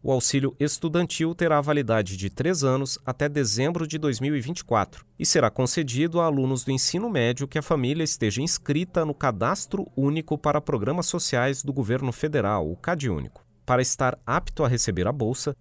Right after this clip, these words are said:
o aluno precisa ter frequência escolar de, no mínimo, setenta e cinco por cento por mês do ano letivo e estar matriculado no ensino regular ou na educação de jovens e adultos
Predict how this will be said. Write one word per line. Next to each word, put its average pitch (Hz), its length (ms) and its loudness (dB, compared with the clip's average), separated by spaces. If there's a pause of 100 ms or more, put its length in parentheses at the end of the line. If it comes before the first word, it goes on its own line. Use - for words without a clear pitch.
(140)
o 139 120 4
aluno 156 260 4
precisa 160 480 0
ter 151 220 0
frequência 147 580 0
escolar 104 480 0
de, 131 160 -2
no 135 100 0
mínimo, 151 300 0
setenta 165 540 -2
e 196 40 0
cinco 170 320 0
por 139 140 0
cento 139 320 -2
por 156 220 -2
mês 123 360 0
do 131 200 -2
ano 135 160 0
letivo 135 600 -2 (200)
e 147 100 0
estar 117 400 2
matriculado 139 840 2
no 139 80 0
ensino 107 380 0
regular 139 500 2 (120)
ou 165 180 2
na 180 100 0
educação 156 480 0
de 143 140 -4
jovens 147 480 2
e 175 80 0
adultos 147 640 -2